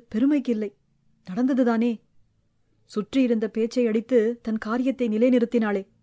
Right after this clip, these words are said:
அப்பா கூட ஒரு சமயம் வழக்கத்துக்கு குறுக்கே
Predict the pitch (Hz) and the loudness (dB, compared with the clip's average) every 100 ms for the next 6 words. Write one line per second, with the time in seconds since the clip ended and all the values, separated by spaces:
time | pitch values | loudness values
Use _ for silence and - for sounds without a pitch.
0 | _ _ _ _ _ 170 - - 262 240 | _ _ _ _ _ -20 -8 -4 -2 0
1 | 247 262 233 247 - 220 220 214 247 240 | 0 2 0 -4 -2 -2 0 0 0 -2
2 | 208 _ _ _ 175 208 247 285 262 262 | -6 _ _ _ -10 -6 -4 -4 -4 -4
3 | 247 247 226 | -2 -2 0